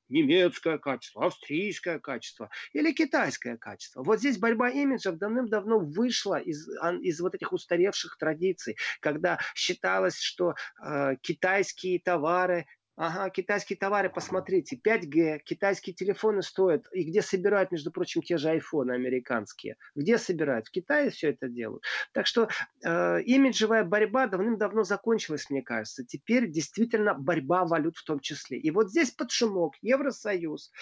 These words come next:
может запустить, э, печатный станок, который приведет к тому, что Италия успокоится и действительно не выйдет из Евросоюза.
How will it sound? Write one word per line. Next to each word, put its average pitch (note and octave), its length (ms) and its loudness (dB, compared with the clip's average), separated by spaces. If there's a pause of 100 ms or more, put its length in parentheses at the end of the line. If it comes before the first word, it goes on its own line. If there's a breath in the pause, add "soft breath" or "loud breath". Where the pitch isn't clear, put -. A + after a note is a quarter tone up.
(160 loud breath)
может A3 400 2
запустить, A#3 600 -4 (280 loud breath)
э, E3 120 0
печатный A3+ 480 -2
станок, D3 560 -4
который B3 400 2
приведет F#3+ 420 0
к - 100 -12
тому, F#3 260 2
что - 240 -2
Италия D3+ 360 0
успокоится A#3 840 -2
и D3+ 100 -8
действительно F#3+ 460 -4
не F#3+ 200 6
выйдет F3 560 2
из B2+ 120 -8
Евросоюза. C#3 880 -2